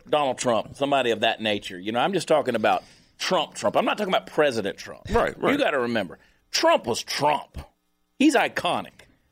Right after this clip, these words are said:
Speaker 1: Long, and they loved him long before he was president.
Speaker 2: For
Speaker 1: They
Speaker 2: sure.
Speaker 1: lo-, they always loved him.
Speaker 2: Yeah.
Speaker 1: He was Trump. 'Cause he was that billionaire real estate playboy mogul
Speaker 2: Mm-hmm.
Speaker 1: that everybody idolized and looked towards.
Speaker 2: Mm-hmm.
Speaker 1: And so there's a lot of vanity, a lot of pride that's there.
Speaker 2: For sure.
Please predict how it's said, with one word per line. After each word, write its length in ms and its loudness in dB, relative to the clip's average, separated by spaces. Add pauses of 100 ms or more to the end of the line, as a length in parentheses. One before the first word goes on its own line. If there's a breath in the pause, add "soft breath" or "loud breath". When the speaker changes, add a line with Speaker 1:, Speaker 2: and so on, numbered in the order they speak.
(140)
Speaker 1:
Long, 580 2
and 100 -2
they 80 4
loved 380 2
him 140 -4
long 380 4
before 280 2
he 60 2
was 120 -4
president. 380 0
Speaker 2:
For 80 2
Speaker 1:
They 80 2
Speaker 2:
sure. 100 4
Speaker 1:
lo-, 120 4
they 80 4
always 360 4
loved 280 -12
him. 120 -20
Speaker 2:
Yeah. 180 0
Speaker 1:
He 180 -4
was 120 -6
Trump. 380 -2 (320 soft breath)
'Cause 100 -2
he 100 6
was 120 2
that 260 0
billionaire 520 4
real 200 4
estate 400 2
playboy 480 2
mogul 540 2
Speaker 2:
Mm-hmm. 400 -6
Speaker 1:
that 120 0
everybody 580 2
idolized 680 2
and 80 -6
looked 260 2
towards. 400 2
Speaker 2:
Mm-hmm. 180 -2
Speaker 1:
And 160 -6 (680)
so 300 4 (440 loud breath)
there's 160 2
a 60 6
lot 180 4
of 80 0
vanity, 400 0
a 60 0
lot 160 4
of 80 -4
pride 400 2
that's 180 -12
there. 320 -14
Speaker 2:
For 100 0
sure. 320 2